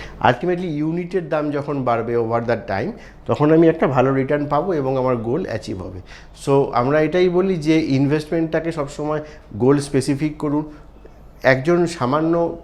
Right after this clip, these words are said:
পাঁচশো টাকা করে মান্থলিতে কেউ যদি তার কেরিয়ার শুরু করার সময় ইনভেস্টেড, একটা ইনভেস্টমেন্ট শুরু করে এবং যদি যখন সে ষাট বছর বয়স হচ্ছে, প্রায়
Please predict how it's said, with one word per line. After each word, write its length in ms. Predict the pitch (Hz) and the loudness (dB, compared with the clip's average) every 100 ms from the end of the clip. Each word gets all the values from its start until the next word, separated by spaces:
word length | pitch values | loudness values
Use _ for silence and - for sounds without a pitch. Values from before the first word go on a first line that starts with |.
| - | -2
পাঁচশো 340 | 135 135 - | 0 0 -4
টাকা 260 | 160 160 160 | -4 -2 -2
করে 220 | 165 170 | 0 0
মান্থলিতে 640 | 147 147 147 156 139 127 131 - - - | 0 -2 -4 -6 -4 -4 -6 -12 -20 0
কেউ 160 | 143 | 2
যদি 200 | 143 147 147 | 4 2 2
তার 160 | 160 147 | 2 2
কেরিয়ার 420 | 143 139 139 151 | 2 2 4 2
শুরু 260 | 147 143 143 | 2 -2 0
করার 220 | 143 143 | 0 -2
সময় 260 | 143 143 110 | -2 -2 0
ইনভেস্টেড, 600 | 123 127 135 135 139 139 - | 0 0 0 -2 -4 -4 -6
একটা 220 | - 143 | -8 -2
ইনভেস্টমেন্ট 500 | 135 135 143 151 151 | 0 0 -2 -4 -6
শুরু 200 | 139 143 | -4 -4
করে 240 | - 107 101 - - - - | -2 -4 -4 -10 -20 -20 -6
এবং 260 | - 147 175 | 0 4 4
যদি 200 | 160 156 | 2 2
যখন 260 | 156 156 160 | 0 0 -2
সে 140 | 165 | -4
ষাট 280 | - 127 135 | 0 2 2
বছর 320 | 147 147 160 | 0 0 0
বয়স 280 | 135 139 139 | 2 2 2
হচ্ছে, 240 | 139 143 | -4 -6
প্রায় 280 | 139 139 135 | 0 2 2